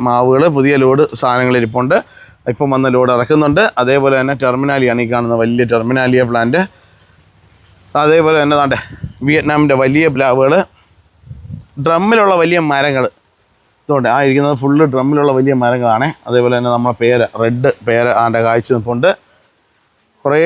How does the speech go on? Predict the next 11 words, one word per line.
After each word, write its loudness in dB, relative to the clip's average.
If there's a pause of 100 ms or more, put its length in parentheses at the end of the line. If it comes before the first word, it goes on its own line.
(160)
വെറൈറ്റി 2
പ്ലാന്റ്, -2
നമ്മൾ 0 (140)
രണ്ടാം 0
കുറ്റി -2
നഴ്സറിയാണേ. 0 (340)
ദാണ്ടെ 0
ഇതും 2
സ്റ്റാൻഡേർഡ് 0
ടൈപ്പ് 2
ഓർക്കിഡാണേ. -2